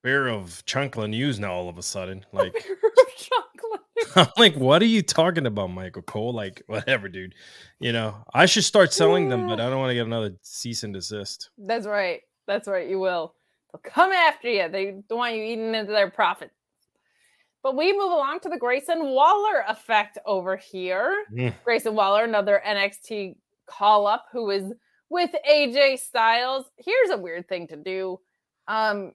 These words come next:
Speaker 2: if somebody has a title match that might get them drafted to Raw, setting up two feuds with other people is a little bit weird.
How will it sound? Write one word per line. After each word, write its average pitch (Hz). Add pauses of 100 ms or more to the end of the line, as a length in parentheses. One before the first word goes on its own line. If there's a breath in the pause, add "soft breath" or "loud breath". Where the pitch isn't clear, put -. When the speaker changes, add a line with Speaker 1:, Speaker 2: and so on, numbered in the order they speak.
(140)
Speaker 2:
if -
somebody 392
has 247
a 185 (160)
title 214
match 214 (1040)
that 202
might 220
get 214
them 202
drafted 202
to 190
Raw, 196 (300)
setting 339 (100)
up 403
two 330
feuds 277
with 247
other 214
people 196
is 180
a 156
little 196
bit 170
weird. 175